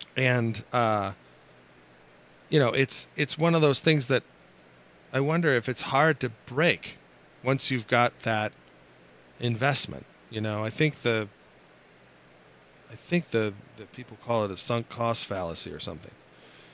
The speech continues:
You know, like, you're going down, you know, like, the question would be like, okay, you're walking to the grocery store to get, you know, some groceries or something like that. Halfway there, you forget your wallet.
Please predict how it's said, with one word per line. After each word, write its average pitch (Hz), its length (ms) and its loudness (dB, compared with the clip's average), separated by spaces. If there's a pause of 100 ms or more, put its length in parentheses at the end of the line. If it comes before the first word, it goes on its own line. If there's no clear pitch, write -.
(500)
You 139 80 0
know, 113 120 2
like, 113 200 -2
you're 139 100 2
going 143 300 6
down, 135 400 4 (1600)
you 151 80 2
know, 117 120 0
like, 113 160 -4
the 135 100 -4
question 139 340 2
would 123 100 -4
be 131 120 0
like, 120 200 0
okay, 127 360 2
you're 117 120 -2
walking 143 420 0
to 127 100 0
the 120 160 0
grocery 135 420 0
store 117 320 -2
to 117 80 -2
get, 117 240 -2 (560)
you 117 60 -6
know, 107 240 -4
some 117 260 -2
groceries 127 500 0
or 120 80 -2
something 117 340 -4
like 110 200 -6
that. 110 260 -2 (440)
Halfway 123 420 -2
there, 120 260 2
you 113 160 0
forget 117 440 -6
your 107 80 -6
wallet. 110 440 0